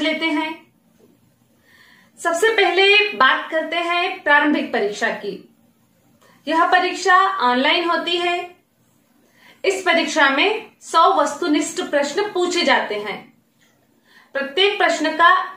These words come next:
एक अंक होता है। कुल सौ अंकों का पेपर होता है। सौ प्रश्न तीन भागों में बटे होते हैं। पहले भाग में अंग्रेजी भाषा के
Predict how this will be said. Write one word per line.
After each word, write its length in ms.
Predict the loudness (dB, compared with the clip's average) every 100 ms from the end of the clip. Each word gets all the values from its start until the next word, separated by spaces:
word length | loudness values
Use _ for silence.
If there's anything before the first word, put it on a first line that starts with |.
| -6
एक 260 | -4 -2
अंक 220 | -2 -2 -2
होता 360 | -4 -4 -4
है। 240 | -6 -8 -14 -20 _ _ _ _ _ _ -6
कुल 260 | 0 0 0 -8
सौ 260 | -16 -4 2
अंकों 360 | 2 2 0 -2 2
का 140 | 2 2
पेपर 340 | 0 0 0
होता 300 | -2 -4 -2
है। 220 | -4 -4 -8 -10 _ _ _ _ _ _ _ _ _ _ -16
सौ 240 | 0 2 2
प्रश्न 500 | 2 2 2 0 0 -2 -6
तीन 260 | -2 0
भागों 340 | 2 2 2 0
में 160 | 0
बटे 220 | 0 -2 -2
होते 320 | -2 -2 -2
हैं। 260 | -2 -2 -4 -10 -20 -20 -20 -20 _ _ _ _ 0
पहले 280 | 2 2
भाग 340 | 2 4 2 2
में 260 | -2 -2
अंग्रेजी 460 | -4 -2 -2 0 0
भाषा 360 | 2 0 0 -2
के 240 | -2 -4